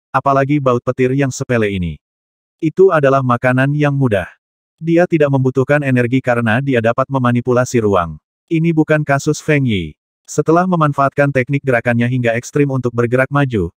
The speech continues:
dia membakar energi vitalitas dan kekacauan dengan sangat cepat. Meskipun meningkatkan jarak antara dia dan Li Qiye, ini tidak akan bertahan lama. Ledakan, ledakan, boom, baut di sekitar Li Qiye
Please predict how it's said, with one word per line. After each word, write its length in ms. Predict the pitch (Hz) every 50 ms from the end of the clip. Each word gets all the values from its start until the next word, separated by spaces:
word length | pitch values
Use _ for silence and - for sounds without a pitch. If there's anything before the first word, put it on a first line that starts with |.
| _ _ -
dia 200 | 143 143 135 139
membakar 400 | 139 135 117 113 107 120 117 113
energi 320 | 113 110 113 113 113 117 120
vitalitas 600 | - 135 131 131 127 127 135 - 117 113 - -
dan 160 | 135 131 123
kekacauan 520 | 123 123 - 110 - - 120 120 117 117
dengan 280 | 120 135 147 151 131 110
sangat 320 | - - 110 110 104 104 _
cepat. 280 | - 101 - 95 85 - _ _ _ _ _ _ _ _ _ _ _ _ -
Meskipun 480 | 147 147 - - 156 156 180 185 190
meningkatkan 520 | 175 160 147 143 139 135 135 - 139 139 131
jarak 280 | 123 123 120 120 -
antara 320 | 123 120 120 120 117 127 127
dia 160 | 127 123 117
dan 200 | 113 113 117 127
Li 120 | 147 165
Qiye, 440 | - - 131 104 95 87 82 95 - _ _ _ -
ini 200 | - 156 156 160 -
tidak 240 | 156 131 127 120 120
akan 160 | - 131 127
bertahan 440 | 123 127 127 - 127 120 117 117 107
lama. 360 | 101 95 90 87 80 76 - _ _ _ _ _ _ _ _ _ _ _ _ -
Ledakan, 640 | 165 160 151 143 139 127 - 123 110 95 87 82 - _ _ -
ledakan, 640 | 160 156 143 143 131 - - 113 101 90 82 85 _ _ _
boom, 480 | 151 160 165 160 147 131 120 110 110 - _ -
baut 320 | 151 147 151 160 180 190
di 80 | 175 160
sekitar 440 | - - - 143 135 - 135 139 135
Li 160 | 135 139 139
Qiye 280 | - 147 135 131 123